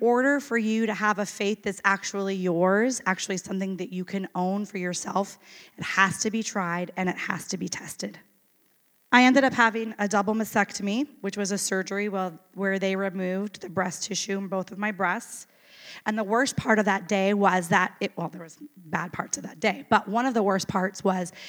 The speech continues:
it was during the height of covid. And so my husband had to drop me off on the curb, and I had to walk into the hospital all by myself and face that alone.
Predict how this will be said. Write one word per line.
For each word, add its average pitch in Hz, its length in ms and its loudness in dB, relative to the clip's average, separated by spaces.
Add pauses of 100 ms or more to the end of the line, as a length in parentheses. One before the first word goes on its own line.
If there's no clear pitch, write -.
(160)
it 208 60 4
was 190 180 2
during 196 320 4
the 190 60 4
height 190 260 4
of 180 80 0
covid. 180 560 2
And 190 120 -2
so 202 140 0
my 190 140 2
husband 196 600 0 (180)
had 190 180 0
to 165 40 -14
drop 196 260 2
me 202 100 -2
off 190 260 0
on 180 140 -10
the 190 60 -16
curb, 185 520 -2 (260)
and 339 80 -12
I - 40 -4
had 185 120 -4
to 196 80 2
walk 190 240 2
into 185 140 -6
the 185 80 -4
hospital 190 480 -6
all 196 140 0
by 190 120 -4
myself - 540 -10
and 185 160 -6
face - 240 -8
that 196 180 -4
alone. 175 400 -6